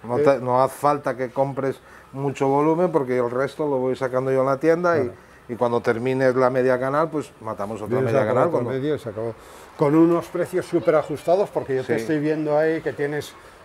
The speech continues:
Speaker 2: expuesto precios y demás, que, que,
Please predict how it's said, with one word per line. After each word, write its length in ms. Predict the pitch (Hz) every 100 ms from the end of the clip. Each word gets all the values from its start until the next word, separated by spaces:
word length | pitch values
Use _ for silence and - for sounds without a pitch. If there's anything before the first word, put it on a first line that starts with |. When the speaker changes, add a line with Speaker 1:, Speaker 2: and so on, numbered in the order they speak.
| -
Speaker 2:
expuesto 880 | 139 - 160 156 - 147 147 143 143
precios 360 | 160 156 160 156
y 40 |
demás, 260 | 147 175 190 - - - - -
que, 240 | 131 143 -
que, 400 | 120 113 107